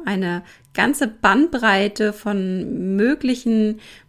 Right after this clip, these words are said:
Personen und auch möglichen Verhaltensweisen in eurem Repertoire <laughs> sicherlich vorhanden. Interessanterweise ist es aber so,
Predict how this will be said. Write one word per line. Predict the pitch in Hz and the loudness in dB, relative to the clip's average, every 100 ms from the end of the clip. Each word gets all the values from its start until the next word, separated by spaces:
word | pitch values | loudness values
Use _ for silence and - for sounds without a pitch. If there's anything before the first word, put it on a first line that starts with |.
| _ - | _ -4
Personen | 220 214 196 202 269 330 302 285 285 | -2 -2 0 0 2 2 2 2 0
und | - 240 247 | -4 -6 -4
auch | - 214 | -4 -2
möglichen | 226 226 214 | -2 -2 -4
Verhaltensweisen | 208 190 165 - - - 165 185 165 180 - _ _ - | -4 -4 -6 -6 -10 -6 -6 -4 -4 -6 -8 _ _ -4
in | 220 220 - | -2 -2 -2
eurem | 214 202 | 0 0
Repertoire | 196 208 208 - 185 | -2 -4 -6 -6 -4
<laughs> | |
sicherlich | 165 196 214 190 185 | -4 -2 -2 -2 -4
vorhanden. | 190 175 160 - 147 180 _ _ _ _ _ _ _ - | -4 -4 -4 -6 -8 -8 _ _ _ _ _ _ _ 0
Interessanterweise | 240 247 226 254 339 302 269 269 254 | 2 4 2 4 4 6 4 4 0
ist | 254 | -2
es | 240 | -2
aber | 214 214 208 | 0 2 0
so, | 190 214 247 302 - | 2 0 2 0 -2